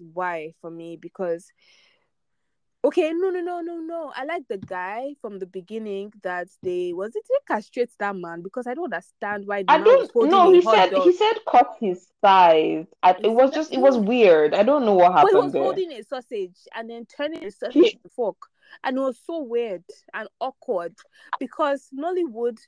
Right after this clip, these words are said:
Speaker 1: sometimes they try to overdo this whole, the man was holding a sausage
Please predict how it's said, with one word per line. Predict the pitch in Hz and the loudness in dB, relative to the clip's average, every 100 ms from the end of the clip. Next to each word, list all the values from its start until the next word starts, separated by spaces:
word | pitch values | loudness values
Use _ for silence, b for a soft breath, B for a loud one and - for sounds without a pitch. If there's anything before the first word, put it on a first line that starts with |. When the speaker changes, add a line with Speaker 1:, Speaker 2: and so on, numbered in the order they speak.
| _ | _
Speaker 1:
sometimes | - 226 208 196 208 | -16 -16 -14 -16 -14
they | 196 | -14
try | 185 - 240 240 - | -14 -12 -10 -10 -12
to | 202 | -18
overdo | - 175 180 175 202 196 | -14 -12 -12 -12 -14 -14
this | 196 190 - | -14 -16 -10
whole, | 190 190 190 190 202 _ _ | -4 -4 -4 -6 -10 _ _
the | 277 | -8
man | 403 | -4
was | 440 185 | -4 -6
holding | 226 220 220 | -10 -16 -14
a | 175 | -18
sausage | - 185 _ 160 _ - | -16 -16 _ -20 _ -18